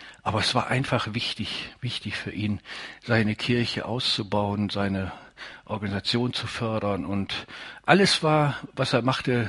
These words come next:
gehörte in diese Richtung. Aber ich weiß, dass er mittlerweile vom Herrn Jesus selbst korrigiert wurde.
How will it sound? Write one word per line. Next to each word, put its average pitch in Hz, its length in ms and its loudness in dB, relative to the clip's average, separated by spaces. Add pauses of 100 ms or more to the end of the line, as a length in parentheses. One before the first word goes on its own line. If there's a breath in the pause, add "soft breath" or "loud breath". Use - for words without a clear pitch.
(140)
gehörte 117 380 2
in 104 140 -2
diese 101 300 0
Richtung. 85 460 -6 (1700 loud breath)
Aber 92 340 -8 (160)
ich - 160 -16
weiß, 101 160 0
dass 95 200 0
er 90 60 0
mittlerweile 90 460 -4
vom 90 180 -6
Herrn 92 140 -2
Jesus 87 360 -4
selbst - 500 -4
korrigiert 101 560 -6
wurde. 82 280 -4